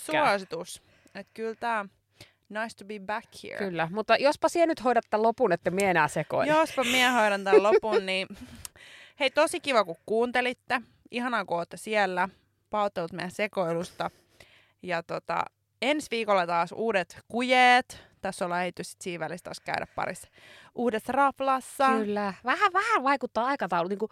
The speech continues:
Speaker 2: ikävä, kun ty-, työ seko-, sekoittaa tätä niinku
Speaker 1: Siis
Speaker 2: parempaa
Speaker 1: aika
Speaker 2: elämää.
Speaker 1: hirveetä.
Speaker 2: Koska niinku pitää miettiä, että mihin paikkaan ehtii ennen viittä.
Speaker 1: Niin.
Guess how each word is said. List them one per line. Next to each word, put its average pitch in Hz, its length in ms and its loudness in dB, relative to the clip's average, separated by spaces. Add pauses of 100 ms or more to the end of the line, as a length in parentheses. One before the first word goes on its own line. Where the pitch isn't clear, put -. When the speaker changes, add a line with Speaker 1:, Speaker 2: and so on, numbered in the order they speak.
(200)
Speaker 2:
ikävä, 349 300 0
kun - 100 -14 (100)
ty-, 214 120 -2
työ 302 220 8
seko-, 175 420 2
sekoittaa 175 520 2
tätä 160 280 4 (100)
niinku 170 140 -2
Speaker 1:
Siis - 80 -12
Speaker 2:
parempaa 320 340 8
Speaker 1:
aika 330 120 8
Speaker 2:
elämää. 156 160 6
Speaker 1:
hirveetä. 156 560 0
Speaker 2:
Koska 170 200 0
niinku 285 240 -4
pitää 330 220 -2
miettiä, 339 320 -4
että 285 120 -6
mihin 339 220 -4
paikkaan 254 400 -8
ehtii 165 500 -6 (140)
ennen 185 260 -2
viittä. 170 340 -6 (240)
Speaker 1:
Niin. 269 240 -2